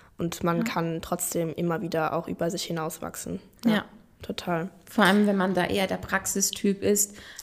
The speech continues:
Speaker 2: dann auf jeden, dann ist es auf jeden Fall die Möglichkeit, also da in die Richtung doch eher Ausbildung zu gehen. Also selbst nach der Ausbildung kann man immer noch weitermachen, Abitur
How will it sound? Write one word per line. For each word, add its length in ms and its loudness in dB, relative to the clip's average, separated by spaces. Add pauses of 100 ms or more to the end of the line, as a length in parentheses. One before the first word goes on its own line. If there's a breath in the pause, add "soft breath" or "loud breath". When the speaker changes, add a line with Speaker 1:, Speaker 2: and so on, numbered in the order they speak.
Speaker 2:
dann 180 4
auf 240 0
jeden, 240 4
dann 160 2
ist 100 -2
es 120 -2
auf 160 -2
jeden 180 2
Fall 220 0
die 100 0
Möglichkeit, 560 -2 (320 loud breath)
also 200 4
da 200 6
in 80 6
die 80 4
Richtung 360 0
doch 220 2
eher 240 2
Ausbildung 460 -2
zu 160 -6
gehen. 300 0 (260 loud breath)
Also 140 8
selbst 320 6
nach 180 4
der 220 0
Ausbildung 380 0
kann 160 -4
man 140 2
immer 200 2
noch 180 -2
weitermachen, 580 0
Abitur 600 2